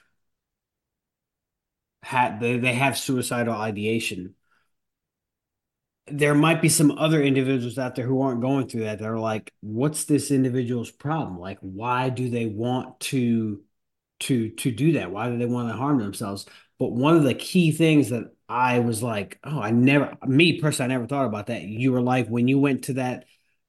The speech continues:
um, uh, or-, organization that the Frisco firefighter started,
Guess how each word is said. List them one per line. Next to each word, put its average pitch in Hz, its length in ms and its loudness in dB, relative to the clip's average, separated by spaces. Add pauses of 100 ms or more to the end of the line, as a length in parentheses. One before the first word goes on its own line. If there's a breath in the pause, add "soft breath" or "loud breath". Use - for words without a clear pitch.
(120)
um, 110 600 -4 (560)
uh, 104 480 -4 (960)
or-, 143 120 2
organization 131 720 2
that 120 120 -4
the 120 140 -2
Frisco 135 560 0
firefighter 120 580 -2
started, 127 560 0